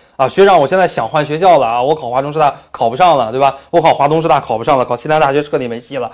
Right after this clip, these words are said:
考湖师大不敢奢望了啊。”很多同学问我最多的一个问题就是这个，我说：“咋的了？”啊，他说：“被模拟考试给蹂躏了啊，我觉得我这个水平，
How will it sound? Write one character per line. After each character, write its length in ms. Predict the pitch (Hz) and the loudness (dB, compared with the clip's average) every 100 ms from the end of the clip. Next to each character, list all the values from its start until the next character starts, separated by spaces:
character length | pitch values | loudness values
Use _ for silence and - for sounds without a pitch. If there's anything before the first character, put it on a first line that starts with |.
| - _ | -14 _
考 140 | - | 0
湖 140 | 139 190 | 0 0
师 80 | 196 | 0
大 120 | 170 | 2
不 80 | 170 | 2
敢 120 | - | 0
奢 180 | - 139 | 0 2
望 200 | 151 120 | 4 2
了 120 | 110 - _ | -2 -10 _
啊。” 160 | 143 143 - | 2 2 0
很 180 | - 151 | -4 2
多 140 | 262 | 4
同 160 | 247 247 | 4 2
学 320 | 175 175 175 - _ _ | 2 0 0 -8 _ _
问 160 | 202 269 | 2 4
我 100 | 160 | 4
最 220 | 131 262 | 2 2
多 160 | 202 208 | 4 2
的 80 | 202 | 2
一 60 | |
个 60 | 196 | -2
问 120 | 185 | -4
题 100 | 160 | -2
就 80 | 180 | -4
是 80 | 175 | -2
这 140 | 185 | -2
个， 80 | 131 | -2
我 100 | 127 | -6
说 180 | 180 175 _ | -8 -12 _
：“咋 220 | - - 127 | -18 -10 -2
的 100 | 165 | 0
了？” 200 | 190 - - _ _ | 0 -2 -16 _ _
啊， 120 | 135 | 0
他 60 | 156 | 4
说 100 | 175 170 | 4 2
：“被 140 | 180 | 0
模 180 | 151 151 | 2 0
拟 140 | 170 | 0
考 160 | - 117 | -2 -4
试 120 | 135 | -4
给 220 | 147 120 | -2 -2
蹂 240 | 113 123 180 | -2 0 0
躏 160 | 208 | 0
了 100 | 143 | 0
啊， 220 | 123 113 120 | -4 -4 -2
我 160 | 123 | 0
觉 100 | 135 | 2
得 80 | 190 | 2
我 140 | 170 | 2
这 80 | 143 | 0
个 140 | 170 160 | 0 -2
水 280 | - 131 | -4 -6
平， 240 | 117 123 | -4 -4